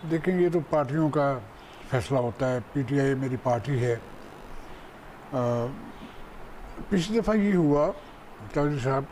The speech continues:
के जो हलके बन गए थे, वो अखियत दिन election commission ने तोड़ दिए, और मेरा हलका,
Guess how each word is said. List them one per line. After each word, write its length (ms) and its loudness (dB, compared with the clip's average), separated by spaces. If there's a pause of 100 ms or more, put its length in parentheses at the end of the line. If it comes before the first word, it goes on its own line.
के 240 4 (1300)
जो 200 4
हलके 340 0
बन 300 2
गए 200 2
थे, 240 -4 (1400)
वो 280 4
अखियत 500 2
दिन 240 2
election 380 0
commission 360 -2
ने 140 0
तोड़ 260 2
दिए, 240 -8 (1400)
और 100 2
मेरा 340 4
हलका, 440 2